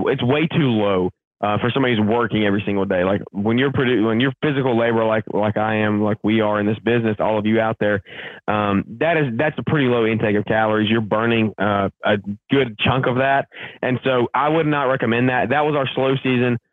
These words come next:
We were in the fall, winter. I wasn't near as, like, manual labor intensive. And so I started shedding some pounds then. Uh, I probably dropped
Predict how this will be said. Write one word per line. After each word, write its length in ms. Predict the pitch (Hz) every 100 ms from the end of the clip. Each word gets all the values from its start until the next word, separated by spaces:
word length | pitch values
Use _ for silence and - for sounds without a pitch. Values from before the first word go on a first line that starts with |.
| _
We 80 | 101
were 120 | 107
in 140 | 131 127
the 220 | 117 107 - _ _
fall, 280 | 123 123 117
winter. 280 | 117 113 107
I 100 | 101
wasn't 360 | 113 113 104
near 460 | 104 107 113 110 104
as, 80 | 98
like, 260 | 104 101 -
manual 560 | 95 101 104 107 101 98
labor 300 | 104 104 101
intensive. 500 | 107 107 107 110 101 - - _ -
And 180 | 120 -
so 280 | 120 113 101 - _ _ _ _ - - -
I 160 | 165
started 320 | 170 175 165 -
shedding 200 | 147 139
some 120 | 131
pounds 320 | 117 120 120 101
then. 380 | 110 113 110
Uh, 380 | 107 101 104 101
I 40 | 127
probably 280 | 143 123 113
dropped 240 | 107 101